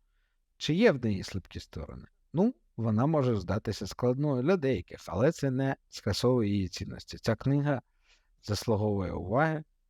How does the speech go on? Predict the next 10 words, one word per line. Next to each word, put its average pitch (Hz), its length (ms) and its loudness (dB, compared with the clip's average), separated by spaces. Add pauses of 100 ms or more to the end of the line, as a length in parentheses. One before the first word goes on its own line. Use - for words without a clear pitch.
(120)
адже 95 300 0
її 98 480 0
ідеї 110 520 2
можуть 98 360 -2
стати 139 460 0 (1300)
поворотним 95 840 2
моментом 80 640 0
у 78 100 -18 (100)
вашому 78 420 -6
житті, - 560 -18